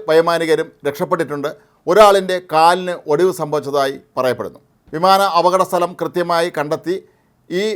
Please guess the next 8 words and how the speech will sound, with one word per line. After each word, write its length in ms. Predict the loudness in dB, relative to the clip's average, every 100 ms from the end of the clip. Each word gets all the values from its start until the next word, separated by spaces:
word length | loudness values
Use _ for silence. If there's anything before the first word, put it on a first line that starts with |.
| -2
വൈമാനികരെ 600 | 2 4 4 2 0 0 -8 _ _ _ -8
രക്ഷപ്പെടുത്താനുള്ള 680 | -6 -4 0 2 2 2 0 -2 -6
നീക്കങ്ങൾ 400 | -6 0 0 0 0 2
ആരംഭിച്ചിട്ടുണ്ട്. 560 | 2 0 -8 -14 -16 -20 _ _ _ _ 2
അപകടത്തിൽ 340 | 6 6 4 2
നിന്ന് 120 | 0
രക്ഷപ്പെട്ടുവെങ്കിൽ 580 | -2 -2 0 0 -2 -4 -2
ഇവർക്ക് 260 | -4 -2